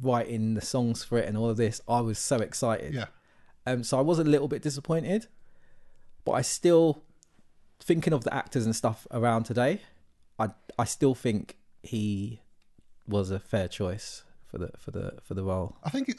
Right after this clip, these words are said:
Speaker 2: know, I think he's a great choice, but it's almost like you've got this amazing superstar talent in Lin-Manuel,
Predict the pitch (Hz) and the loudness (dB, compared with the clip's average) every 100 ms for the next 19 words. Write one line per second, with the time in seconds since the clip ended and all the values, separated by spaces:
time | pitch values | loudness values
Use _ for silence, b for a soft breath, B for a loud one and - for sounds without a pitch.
0 | 156 202 135 247 247 202 143 147 151 139 | -4 -2 -2 -2 -2 0 0 0 -2 -4
1 | - 151 - - 190 170 165 156 131 - | -4 -4 -4 -6 -4 -4 -2 -2 -2 -6
2 | - - b b b b - 135 139 - | -20 -20 b b b b -8 -6 -6 0
3 | 139 147 160 170 139 135 - - 151 143 | 2 2 2 2 2 0 -2 -4 -4 -4
4 | - 127 120 - 139 107 92 107 120 120 | -6 -8 -8 -4 -4 -4 -6 -4 -2 -2
5 | 120 120 95 98 | -2 -2 -4 -12